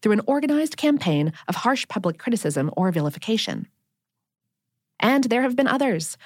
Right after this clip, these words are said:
President Richard Nixon had two Supreme Court nominees rejected, Clement Haynsworth Junior in nineteen seventy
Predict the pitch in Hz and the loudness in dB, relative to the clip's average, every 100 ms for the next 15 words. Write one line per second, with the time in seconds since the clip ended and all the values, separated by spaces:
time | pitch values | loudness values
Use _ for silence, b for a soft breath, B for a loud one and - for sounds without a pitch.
0 | B B - 285 294 302 254 220 196 262 | B B -2 0 2 2 0 2 0 0
1 | - 277 269 240 - - 320 247 - 165 | 0 0 2 0 -2 0 0 0 0 0
2 | 160 160 160 156 151 147 147 147 - - | 0 0 0 2 2 0 -2 -6 -6 -12
3 | - B B - 196 - 208 247 240 262 | -12 B B 0 0 2 2 2 2 -2
4 | 254 220 240 269 - 185 185 170 165 175 | 0 0 2 2 2 2 2 0 -2 -2
5 | 160 202 226 254 | 0 2 2 0